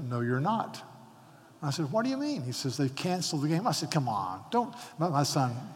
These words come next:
pulls practical jokes. He got that from his mama. And, uh, I said, uh, I said, "Come on." He said, "No, Dad, they've called it off." I said, "So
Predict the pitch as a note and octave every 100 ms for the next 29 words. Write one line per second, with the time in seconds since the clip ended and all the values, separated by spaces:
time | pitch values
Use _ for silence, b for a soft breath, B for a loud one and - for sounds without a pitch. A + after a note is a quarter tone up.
0 | B B B - C#3 A#2 - B2+ A#2 -
1 | A2+ A#2+ B2+ - B2 B2+ C#3 C#3 C#3 B2+
2 | B2 B2 B2+ B2+ B B B B B C3+
3 | B2+ B2 A2+ G#2+ - - - - C#3 -
4 | C#3 C3 C3 B2 B2+ - - B B B
5 | B B B D3 D3+ F3 A2 G2+ - -
6 | - F#3+ A#3+ B3 C#4 A3 C#4 D3+ C#3 F#3
7 | G3+ G3 C3+ - - - - - - -
8 | C3 - A3+ A#3+ - - - - C3